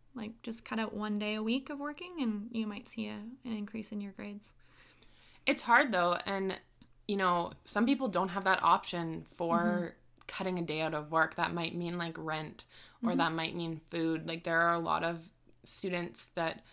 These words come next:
Speaker 2: maybe they don't have the support of their parents. They can't live at home. They have to, they are on their own, and they have to pay for everything by themselves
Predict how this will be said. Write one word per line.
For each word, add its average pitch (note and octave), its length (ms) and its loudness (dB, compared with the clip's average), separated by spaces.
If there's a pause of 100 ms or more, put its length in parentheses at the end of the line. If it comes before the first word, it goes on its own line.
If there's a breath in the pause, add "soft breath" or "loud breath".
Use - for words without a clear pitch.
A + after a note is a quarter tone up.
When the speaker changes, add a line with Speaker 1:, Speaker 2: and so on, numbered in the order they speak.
(480 soft breath)
Speaker 2:
maybe F#3 580 0
they F3+ 160 -2
don't F3+ 200 2
have A#3 260 2
the G#3 100 0
support F3 380 -4
of E3 100 -4
their D#3+ 140 -2
parents. E3 320 -6
They F3 140 -2
can't B3+ 360 -6
live F3+ 160 -2
at D#3+ 140 -2
home. D#3 320 -8
They E3 80 -6
have A3 360 0
to, F3 280 -2 (540 loud breath)
they F#3+ 140 -2
are F#3+ 140 4
on A3 200 8
their F#3 140 4
own, F3 280 0
and F3 120 0
they F3 60 -4
have G3 460 2
to F3+ 80 -10
pay G3+ 200 -2
for G#3+ 140 -4
everything E3+ 320 -6
by D#3+ 140 -2
themselves D#3 500 -4